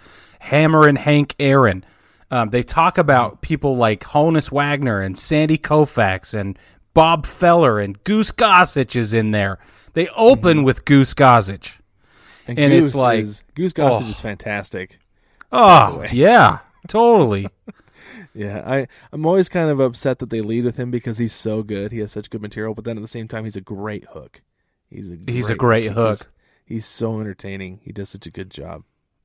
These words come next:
Speaker 1: He is his own caricature. He's a caricature
Speaker 2: He
Speaker 1: of
Speaker 2: is.
Speaker 1: himself, and it's awesome.
Speaker 2: <laughs>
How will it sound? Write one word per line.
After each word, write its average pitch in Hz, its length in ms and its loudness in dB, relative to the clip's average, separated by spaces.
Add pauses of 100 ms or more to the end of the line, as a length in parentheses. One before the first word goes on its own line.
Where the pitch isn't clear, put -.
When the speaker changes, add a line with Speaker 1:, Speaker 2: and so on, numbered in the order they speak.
(180)
Speaker 1:
He 123 360 -4
is 127 300 -4
his 120 280 -4
own 131 500 0
caricature. 110 760 -4 (180)
He's 120 160 -8
a 113 60 -8
caricature 139 600 0
Speaker 2:
He 131 40 4
Speaker 1:
of 120 80 2
Speaker 2:
is. 123 60 -8
Speaker 1:
himself, 110 640 0
and 117 140 -6
it's 104 160 -6 (100)
awesome. 107 560 0
Speaker 2:
<laughs> 120 40 -16